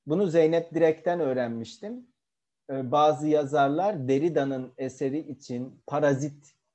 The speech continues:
yaklaş-, yakıştırmasını yapıyorlarmış. Yani Derrida hangi filozofu, hangi yazarı okursa ona bir parazit gibi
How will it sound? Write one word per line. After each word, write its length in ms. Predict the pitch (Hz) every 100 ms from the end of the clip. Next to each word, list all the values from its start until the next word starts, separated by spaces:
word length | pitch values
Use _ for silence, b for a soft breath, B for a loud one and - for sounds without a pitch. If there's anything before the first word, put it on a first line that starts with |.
| _ _ 123
yaklaş-, 560 | 120 117 - 117 - -
yakıştırmasını 760 | 127 120 127 123 117 110 123
yapıyorlarmış. 480 | 110 117 107 104 107
Yani 280 | 135 123 120
Derrida 680 | 147 170 170 123 151 202 b b b
hangi 340 | - 220 208
filozofu, 640 | 196 170 151 139 139 139 131
hangi 260 | 185 220
yazarı 340 | 190 156 160 151
okursa 460 | 160 185 202 190
ona 340 | 165 170 202 185
bir 100 | 170
parazit 680 | - 175 185 165 226 226
gibi 460 | 170 143 131 - -